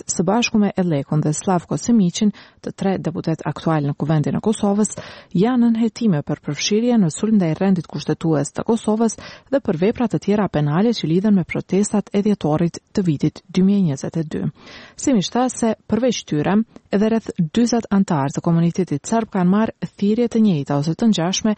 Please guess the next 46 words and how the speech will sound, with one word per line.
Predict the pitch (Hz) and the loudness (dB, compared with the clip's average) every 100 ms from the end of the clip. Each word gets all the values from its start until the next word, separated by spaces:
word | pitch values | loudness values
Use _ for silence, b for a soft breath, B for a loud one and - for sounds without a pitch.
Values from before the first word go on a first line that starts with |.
| B B - | B B -8
të | 196 | -4
cilat | 208 185 - | 0 0 0
lidhen | 220 254 240 | 0 2 2
me | |
protesta | 208 170 - 220 - | 2 -2 0 0 0
paqësore | 180 170 - - 196 147 151 | -2 -2 -2 0 0 0 0
në | 147 | 0
veri | 170 160 | 2 0
të | 147 | 0
Kosovës | 214 - 202 202 - B B B | -2 0 0 0 -2 B B B
në | - 165 | -2 0
dhjetor | 156 - 202 220 | 0 0 -2 0
të | 180 | -2
vitit | 156 185 - | 0 -2 -4
dy | 170 160 | -4 2
mijë | 160 156 | 2 2
e | |
njëzet | 143 - - | -2 -6 -8
e | - - | -6 -4
dy. | - - B B B | -4 -6 B B B
Më | 190 175 | 0 2
dhjetë | 208 262 180 | 2 0 0
dhjetor | 151 139 139 - | -2 -2 -4 -4
të | 151 | -2
vitit | 175 175 | 0 0
dy | 147 208 | 2 2
mijë | 190 | 2
e | |
njëzet | 156 143 139 | 0 -4 -8
e | - | -8
dy, | - 151 175 | -6 -4 0
në | 170 | 2
veri | 190 226 | 2 2
të | 202 165 | 0 -2
Kosovës | 160 226 226 - | 0 0 0 0
u | 196 | 0
ngritën | 208 220 214 - | 2 0 -2 -2
barikada | 180 170 - 196 220 220 214 | -2 -2 -4 -4 -2 -2 -2
për | 196 | -6
shkak | - 208 - | -4 -6 -2
të | 180 | -2
arrestimit | 160 156 - 214 214 | 0 -2 0 0 2
të | 170 160 | -2 0
Dejan | 185 196 | 2 2
Pantiqit, | 190 190 180 143 135 139 - B B B | 4 4 2 0 -6 -8 -10 B B B
një | 214 | -2